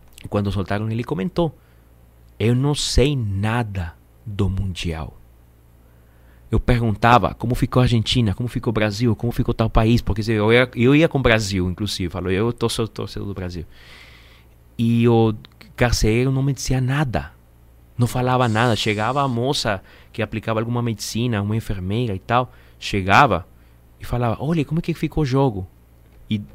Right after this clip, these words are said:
eu tenho a ordem de não falar com o senhor." E não falavam nada. Eu dizia, "Que que muda? Que o que muda na, na, na,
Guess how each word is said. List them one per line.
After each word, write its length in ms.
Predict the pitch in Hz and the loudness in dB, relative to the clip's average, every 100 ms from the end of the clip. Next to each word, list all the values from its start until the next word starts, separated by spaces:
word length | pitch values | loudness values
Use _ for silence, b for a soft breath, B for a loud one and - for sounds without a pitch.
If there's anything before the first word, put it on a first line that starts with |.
| - | -10
eu 140 | 101 107 | -4 -2
tenho 220 | - 120 | 0 2
a 40 | |
ordem 180 | 117 117 | 2 0
de 120 | 110 | -4
não 100 | 113 | -4
falar 300 | 107 107 107 | -4 -4 -6
com 120 | 104 110 | -6 -6
o 40 | |
senhor." 340 | - 113 90 - | -4 -4 -6 -4
E 80 | 113 | -2
não 120 | 117 | 0
falavam 440 | - 139 139 143 | 2 2 2 2
nada. 300 | 131 127 120 | 2 0 0
Eu 40 | 104 | -2
dizia, 180 | 131 B B B - | -6 B B B -10
"Que 140 | - 208 | -8 -6
que 180 | 240 | -6
muda? 600 | 180 151 202 120 101 85 - - - - | -6 -6 -6 -6 -6 -4 -6 -6 -12 -6
Que 120 | - | -2
o 40 | 185 | 0
que 220 | - 170 | 4 6
muda 560 | 123 156 117 80 76 - - b b b b b - - | 6 6 4 -2 -6 -14 -20 b b b b b -20 -10
na, 240 | 117 113 101 | -4 -2 -2
na, 280 | 107 110 98 | 0 0 0
na, 520 | 104 101 95 92 | -2 -2 -2 -4